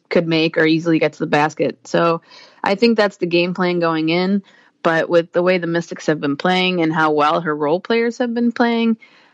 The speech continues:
um, that might not work either. So it's, it's one of those things you at least have to try to slow her down and, and see what,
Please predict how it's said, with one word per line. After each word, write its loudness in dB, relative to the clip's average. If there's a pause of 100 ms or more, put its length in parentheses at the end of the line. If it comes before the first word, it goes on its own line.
(120)
um, -2
that 2
might 0
not 2
work -6
either. -4
So 2 (200)
it's, -4
it's -4
one 2
of 0
those 0
things -4
you 0
at 0
least -2
have 0
to -14
try 0
to -4
slow -4
her 0
down -2
and, -8
and -4
see 0
what, 0